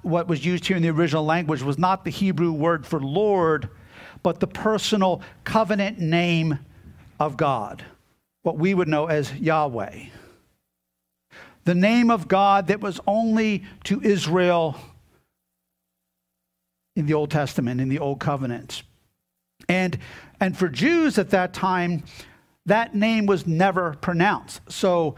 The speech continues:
the word for Lord was substituted. As a matter of fact, the Masoretes who, um, developed Hebrew, let me back up. Hebrew originally didn't have any vowels.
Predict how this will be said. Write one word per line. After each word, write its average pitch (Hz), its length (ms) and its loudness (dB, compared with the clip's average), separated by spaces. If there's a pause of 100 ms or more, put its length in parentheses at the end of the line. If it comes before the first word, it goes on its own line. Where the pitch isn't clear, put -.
(160)
the 180 100 2
word 196 320 2
for 190 180 0
Lord 185 560 0
was 160 140 0
substituted. 180 640 -2
As 147 120 2
a 165 80 0
matter 180 220 2
of 170 80 0
fact, 175 400 -4
the 165 60 -2
Masoretes 165 760 -2
who, 165 440 0 (400)
um, 156 220 -2
developed 180 560 -2 (460)
Hebrew, 247 380 4
let 151 220 -4
me 170 40 0
back 156 220 0
up. 156 80 -12
Hebrew 254 380 0
originally 165 420 2
didn't 160 220 0
have 143 260 0
any 139 140 0
vowels. 117 680 -4